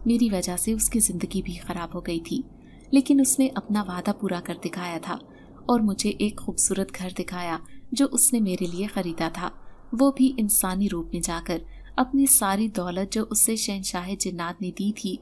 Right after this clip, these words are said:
मेरी वजह से उसने अपने जिन्नात कबीले के साथ भी बेवफाई की थी। लेकिन कहीं वो इसके दुश्मन ना बन जाएं, यही सोचकर मैं परेशान थी। फिर मैं उस घर में रहने लगी जिसमें सिर्फ एक ही कमरा था। अब मैं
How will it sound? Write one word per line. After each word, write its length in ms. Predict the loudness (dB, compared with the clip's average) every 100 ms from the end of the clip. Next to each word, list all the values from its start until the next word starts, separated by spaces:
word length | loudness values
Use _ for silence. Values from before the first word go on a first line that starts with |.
| -12 -20 -4 4
मेरी 260 | 6 6
वजह 300 | 4 2 2
से 220 | 4 4 2 -4 -12 0
उसने 300 | 4 4 2
अपने 360 | -2 -2 0
जिन्नात 440 | 0 -2 -2 -4 -4
कबीले 380 | -4 -4 -4 -4
के 120 | 2
साथ 340 | 2 2 -4 -4
भी 100 | -2
बेवफाई 520 | -2 -2 -4 -6 -8
की 200 | -8 -10
थी। 240 | -4 -4 -4 -8 -20 -20 _ 2
लेकिन 280 | 4 6 4
कहीं 320 | 2 2 2
वो 220 | 0 0
इसके 280 | 2 2 2
दुश्मन 400 | 0 -2 0 -2
ना 160 | 0 0
बन 200 | 0 -2
जाएं, 240 | -2 -4 -6 -10 _ _ 2
यही 280 | 6 8 8
सोचकर 480 | 6 2 0 0
मैं 120 | 0 -2
परेशान 500 | -4 -4 -4 -4 -4
थी। 280 | -4 -4 -6 _ _ _ 4
फिर 120 | 6
मैं 120 | 6
उस 200 | 6 4
घर 180 | 2 0
में 120 | 0
रहने 260 | 0 -4 -6
लगी 360 | -6 -4 -6 -6 -18 _
जिसमें 300 | 4 6 6
सिर्फ 280 | 6 4 2 -2
एक 160 | -4 -4
ही 100 | -6
कमरा 340 | -4 -4 -6
था। 220 | -6 -8 -10 _ _ _ _
अब 100 | -2
मैं 140 | 0